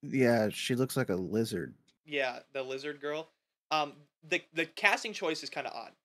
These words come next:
Speaker 2: However, it is a very, very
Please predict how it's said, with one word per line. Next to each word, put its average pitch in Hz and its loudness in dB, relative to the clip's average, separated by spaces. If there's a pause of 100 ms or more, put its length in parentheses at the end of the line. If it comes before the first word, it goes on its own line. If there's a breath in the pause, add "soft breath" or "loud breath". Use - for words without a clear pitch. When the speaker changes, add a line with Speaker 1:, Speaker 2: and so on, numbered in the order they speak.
(200)
Speaker 2:
However, 180 4 (360)
it 214 10
is 190 6
a 156 6 (240)
very, 185 8 (340)
very 165 6